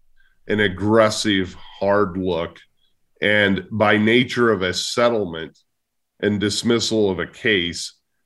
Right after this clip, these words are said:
doesn't mean that justice doesn't continue their work. In fact, this should reinvigorate them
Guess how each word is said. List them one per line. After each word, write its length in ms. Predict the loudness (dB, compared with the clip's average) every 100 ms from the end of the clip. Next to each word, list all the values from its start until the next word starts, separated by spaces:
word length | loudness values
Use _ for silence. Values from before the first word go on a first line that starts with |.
| -8
doesn't 440 | 0 2 2 0 0
mean 280 | -2 -2 -2
that 200 | -4 -4
justice 600 | -2 -2 -4 -6 -6 -4
doesn't 500 | -2 0 0 -6 -6
continue 580 | -8 -6 -4 -2 -2 -2
their 200 | -2 -2
work. 380 | -2 -2 -2
In 120 | -4 -2
fact, 380 | 0 0 -2
this 120 | -4 -4
should 220 | -4 -4
reinvigorate 960 | -2 0 0 -2 -2 0 0 -2 -4 -4
them 340 | -4 -4 -8